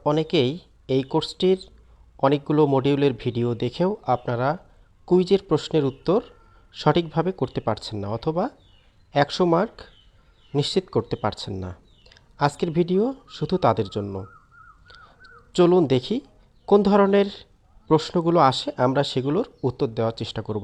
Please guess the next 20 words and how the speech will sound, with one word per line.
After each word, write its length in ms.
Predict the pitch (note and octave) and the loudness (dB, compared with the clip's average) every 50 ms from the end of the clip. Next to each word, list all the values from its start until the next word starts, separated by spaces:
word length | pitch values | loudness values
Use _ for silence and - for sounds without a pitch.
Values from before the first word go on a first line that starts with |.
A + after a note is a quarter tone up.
| G#2+ G#2 | -6 -6
ইনশাআল্লাহ। 480 | G2+ - - A2 G2+ G2 G2 G2 F#2 - _ _ - - - - - - - - - | -8 -8 -8 -8 -8 -8 -8 -10 -12 -14 _ _ -20 -20 -20 -20 -20 -20 -16 -6 0
আপনারা 380 | B2+ C3 - - D#3+ E3 E3 E3+ | 0 0 0 0 -2 0 0 2
মনোযোগ 340 | D#3 E3 E3 D#3+ D#3+ F3 - - | 2 2 2 2 0 -2 -4 0
সহকারে 340 | - E3+ E3+ - - E3+ E3+ | 0 2 2 2 0 -2 0
দেখলে 340 | D3+ D#3 D#3 - - G3 A3+ C#4+ - - _ - - - _ _ - | 0 -2 -4 -4 -4 -8 -8 -8 -10 -14 _ -20 -20 -20 _ _ 0
অবশ্যই 460 | C#3 D3 E3 - - - G#3+ F3 C3+ C3+ | 0 0 0 0 -2 0 2 4 4 2
একশো 240 | C3 - - F3 E3+ E3+ - _ - | 2 -2 -4 -4 -4 -4 -6 _ -2
পার্সেন্ট 440 | - C3 C3+ - - - F3+ A3 D4 - - _ _ _ _ _ _ _ - | 0 0 0 0 -4 -4 -4 -4 -4 -8 -14 _ _ _ _ _ _ _ -4
উত্তর 260 | - C#3+ - - E3+ E3 - | -4 -4 -2 0 -2 0 0
করতে 200 | C3 A2+ - - - | -2 -4 -4 -4 -4
পারবেন। 280 | A2+ G#2 G2 F#2 G2 G2 F#2+ - _ _ _ _ _ _ _ _ _ _ _ _ _ _ _ _ A#4 _ _ _ _ _ _ _ _ - _ _ _ _ _ _ _ _ _ _ _ _ _ _ _ _ _ _ _ _ _ - | -4 -4 -4 -6 -8 -10 -10 -14 _ _ _ _ _ _ _ _ _ _ _ _ _ _ _ _ _ _ _ _ _ _ _ _ _ -20 _ _ _ _ _ _ _ _ _ _ _ _ _ _ _ _ _ _ _ _ _ -4
শ্রেণীকক্ষে 580 | - - F#3+ G3+ A#3 A#3 A#3+ A#3 A#3 - - A3+ | 2 4 4 4 4 6 4 4 4 4 0 0
ডিজিটাল 420 | D3 D3 D#3+ F3 - - G#3+ G3+ G3+ - | 2 0 -2 -2 2 4 4 4 4 4
কন্টেন্ট 360 | G3 F#3 F#3+ F#3+ G3+ G3 F#3+ F#3 - | 4 2 4 2 0 0 0 2 2
ব্যবহারের 480 | C#3 C3+ C#3 D#3 D3+ F3 F3 F3 F3 F3 F3 - | 4 4 4 4 2 4 4 4 2 0 0 -2
প্রধান 280 | C#3 C3+ C3 D#3 D#3 D#3 C#3 | -2 -2 0 0 0 0 0
উদ্দেশ্য 280 | B2+ C3+ D3 C#3+ - - D3+ D3+ - | 0 -2 -4 -4 -4 -6 -8 -6 -4
কী? 120 | F3 C#3 F2+ - - _ _ _ _ _ _ _ - - _ - - _ _ _ _ - | -4 -4 -4 -4 -10 _ _ _ _ _ _ _ -20 -20 _ -20 -20 _ _ _ _ -10
শিক্ষার্থীদের 760 | - - - B2+ - - E3+ E3 - - F3+ E3+ F#3 F#3+ F#3 | -4 -2 -2 -2 0 0 -4 -2 0 0 2 4 4 2 2
কার্যকর 560 | - - C3 B2+ B2+ - D3 - - E3+ G3+ | 2 2 2 2 0 -4 -6 -2 0 0 0